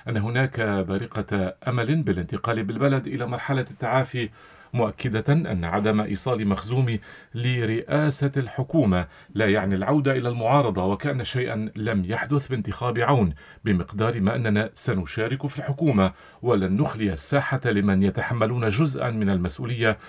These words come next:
من جراء تفردهم بقرار الحرب والسلم الذي يبقى حصراً بيد السلطة الشرعية، معترفة في المقابل بأنها تواجه صعوبة في خوض معركة متوازنة لمنع ميقات من أن يترأس حكومة العهد الأولى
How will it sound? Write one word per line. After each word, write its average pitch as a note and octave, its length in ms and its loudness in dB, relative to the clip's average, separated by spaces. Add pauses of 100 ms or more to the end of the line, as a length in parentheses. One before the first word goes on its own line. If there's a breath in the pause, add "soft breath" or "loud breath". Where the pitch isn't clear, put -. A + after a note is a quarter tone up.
(240 loud breath)
من B2 120 -2
جراء A2+ 360 0
تفردهم A#2 680 -2
بقرار A2+ 520 2
الحرب B2+ 420 -4
والسلم A#2+ 540 0 (340 loud breath)
الذي F2+ 240 0
يبقى G#2 300 -2
حصراً C3+ 540 0 (280 loud breath)
بيد A#2 220 0
السلطة D3+ 380 -2
الشرعية، G2+ 580 -2 (100)
معترفة G#2+ 600 -4
في - 120 -6
المقابل B2 600 0 (280 loud breath)
بأنها A2+ 280 -2
تواجه B2 640 0
صعوبة B2+ 720 0 (260 loud breath)
في G#2 200 0
خوض A2+ 680 -2
معركة A2+ 640 -2
متوازنة G2 680 2 (320 loud breath)
لمنع G#2+ 400 0
ميقات G2 640 0
من C3 160 -2
أن G#2 180 -2
يترأس A2+ 480 -2
حكومة A2+ 540 -4
العهد A2+ 220 -2
الأولى C3+ 560 4